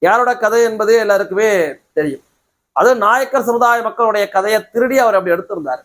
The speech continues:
அதுக்குள்ளாரே நம்ம போக வேணாம். நம்மளுடைய ஆதங்கம் என்னன்னா, பட்டியல் சமுதாய மக்களுடைய குரலை ஒரு பிரதிபலிக்கலையே.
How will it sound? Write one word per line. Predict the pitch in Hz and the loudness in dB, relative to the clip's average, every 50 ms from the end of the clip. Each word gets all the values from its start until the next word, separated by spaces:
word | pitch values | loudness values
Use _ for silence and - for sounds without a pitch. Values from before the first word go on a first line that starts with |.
| _ - | _ -4
அதுக்குள்ளாரே | 135 156 185 190 202 208 226 247 | 0 0 2 2 2 2 2 2
நம்ம | 247 233 226 190 180 180 | 0 0 -2 -4 -4 0
போக | 208 202 | 0 2
வேணாம். | 196 170 147 131 135 | 2 2 0 -2 -4
நம்மளுடைய | 156 185 214 220 214 196 | -4 -4 -2 0 2 2
ஆதங்கம் | 196 208 233 247 247 233 214 | 4 2 2 0 -2 -4 -4
என்னன்னா, | 214 214 247 247 | -4 -2 -2 0
பட்டியல் | 240 220 226 247 247 240 | 0 0 0 0 -6 -4
சமுதாய | 240 240 240 233 | -2 -2 -2 -2
மக்களுடைய | 233 233 240 233 226 226 220 | -4 -4 -2 -2 -2 -2 -2
குரலை | - 220 226 240 240 240 | -4 -4 0 0 2 2
ஒரு | 226 220 214 | 2 0 -2
பிரதிபலிக்கலையே. | - 214 226 240 247 240 226 - - 175 165 151 156 170 160 | -6 -8 -8 -8 -6 -6 -6 -6 -4 -4 -4 -2 0 0 -2